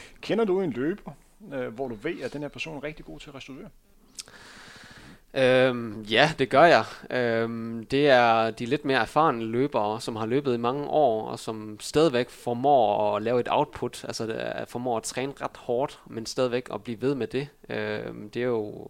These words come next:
Speaker 2: altså, Omar er jo også et godt eksempel på det nu. Det var han jo et skrækkeligt eksempel på <laughs> tidligere.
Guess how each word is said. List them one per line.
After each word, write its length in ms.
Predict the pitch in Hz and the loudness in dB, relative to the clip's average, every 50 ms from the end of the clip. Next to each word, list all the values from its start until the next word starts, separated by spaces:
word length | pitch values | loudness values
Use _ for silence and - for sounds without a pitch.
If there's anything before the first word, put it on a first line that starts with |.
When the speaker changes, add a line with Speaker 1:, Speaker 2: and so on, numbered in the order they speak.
| - - | -16 -12
Speaker 2:
altså, 240 | - 107 107 - - | -12 -12 -10 -10 -12
Omar 380 | - 101 120 135 139 120 110 107 | -8 -6 -6 -4 -2 -2 -2 -2
er 40 | |
jo 80 | 113 113 | -4 -6
også 160 | 120 - - | -8 -8 -10
et 100 | 113 - | -12 -6
godt 180 | - 113 117 123 | -4 -2 -2 -2
eksempel 360 | - - - 120 113 113 110 | -4 -8 -10 -10 -10 -10 -14
på 160 | - - 131 | -6 -6 -4
det 120 | 110 110 110 | -4 -4 -6
nu. 240 | 113 131 143 156 160 - - - - - - _ _ - | -6 -6 -8 -8 -10 -14 -20 -20 -20 -20 -20 _ _ -8
Det 100 | 127 113 | -4 -4
var 80 | 117 110 | -2 -2
han 200 | 107 107 104 104 | -2 -4 -6 -6
jo 120 | 107 101 | -6 -8
et 100 | 101 101 | -8 -10
skrækkeligt 420 | - - - 135 - - 107 101 - | -10 -8 -6 -8 -6 -8 -12 -14 -12
eksempel 340 | 120 - - 123 110 113 - - | -14 -10 -8 -8 -8 -8 -12 -14
på 160 | - 113 127 - | -10 -10 -10 -8
<laughs> 100 | - - - | -8 -6 -2
tidligere. 400 | 147 139 156 151 135 127 117 | 0 0 2 2 2 0 0